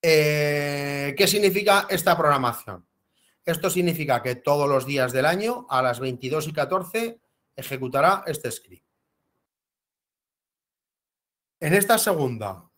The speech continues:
significa que a las cero cero, a las tres cero, a las seis cero, a las nueve,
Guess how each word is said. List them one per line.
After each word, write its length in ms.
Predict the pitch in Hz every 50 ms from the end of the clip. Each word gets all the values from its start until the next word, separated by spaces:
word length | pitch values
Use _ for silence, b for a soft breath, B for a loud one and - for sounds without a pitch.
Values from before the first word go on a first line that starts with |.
| _
significa 760 | - - - 156 156 156 - 180 208 202 - 139 120 113 110 -
que 240 | - 160 160 160 151
a 120 | 147 143
las 280 | 147 143 135 135 - -
cero 240 | - 202 214 226 196
cero, 400 | - - 160 151 131 113 101 - -
a 100 | 131 131
las 220 | 139 143 131 -
tres 280 | - 196 220 220 - - -
cero, 340 | 139 135 131 120 107 98 -
a 80 | - 127
las 200 | 131 131 - -
seis 300 | - 202 220 170 151 -
cero, 320 | - 147 147 139 131 120
a 40 | 117
las 200 | 120 117 110 -
nueve, 460 | 151 165 170 156 143 131 110 - -